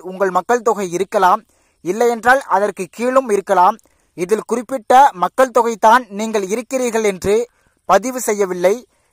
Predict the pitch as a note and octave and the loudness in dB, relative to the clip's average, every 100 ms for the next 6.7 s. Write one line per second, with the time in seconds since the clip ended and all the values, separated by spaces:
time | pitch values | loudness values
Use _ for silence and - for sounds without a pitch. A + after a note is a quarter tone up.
0 | E3+ F3 - G3 B3 C4+ A#3+ G#3+ B3 B3 | -10 -10 -4 2 4 4 0 0 2 2
1 | A#3+ A3+ G3 F#3+ F#3+ F#3 - F#3 A3 - | 2 0 -2 -4 0 0 2 2 2 -4
2 | _ _ - F#3+ G3+ G#3+ B3 A3+ G3+ A#3+ | _ _ -10 -8 -6 -6 -6 0 0 0
3 | B3 A#3 A3+ A3+ G#3+ - A#3+ B3+ F3+ F#3+ | 0 0 0 0 -4 -4 -8 -8 -6 -6
4 | A#3 A#3+ B3+ G#3 E3+ B3+ B3+ A3+ - G#3+ | -4 2 2 2 2 4 4 0 -14 -4
5 | G3+ F3+ G#3+ A#3 A3+ G#3+ G3+ G3 F#3+ F#3 | 2 2 2 0 -4 -2 0 4 4 2
6 | E3 E3+ F3+ F3+ F3+ F#3+ | -6 -6 -4 -2 2 2